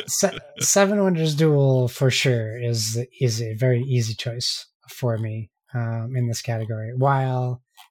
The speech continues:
Speaker 1: this category is full of games I want to try, like Imhotep the Duel,
Speaker 2: Mm-hmm.
Speaker 1: I have no interest in Watergate whatsoever.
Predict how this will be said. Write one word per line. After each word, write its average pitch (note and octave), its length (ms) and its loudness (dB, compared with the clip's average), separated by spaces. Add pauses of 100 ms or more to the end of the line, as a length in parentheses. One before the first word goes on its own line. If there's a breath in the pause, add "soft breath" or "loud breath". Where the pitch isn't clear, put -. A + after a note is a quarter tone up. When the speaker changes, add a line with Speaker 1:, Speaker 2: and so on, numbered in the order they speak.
(120)
Speaker 1:
this C#3 240 0
category D#3 400 2
is C3 100 2
full C#3 220 0
of C3 100 0
games B2+ 260 2
I A#2 120 0
want A#2+ 380 -2
to C#3+ 160 0
try, B2+ 500 0
like C3+ 320 0
Imhotep C3+ 560 0
the F3 100 2
Duel, F#3 460 2 (320 soft breath)
Speaker 2:
Mm-hmm. A#2 260 -2 (640)
Speaker 1:
I C#3+ 40 2
have C3 160 0
no C3 180 4
interest B2+ 320 0
in A#2 80 2
Watergate A#2 580 0
whatsoever. A#2 880 -4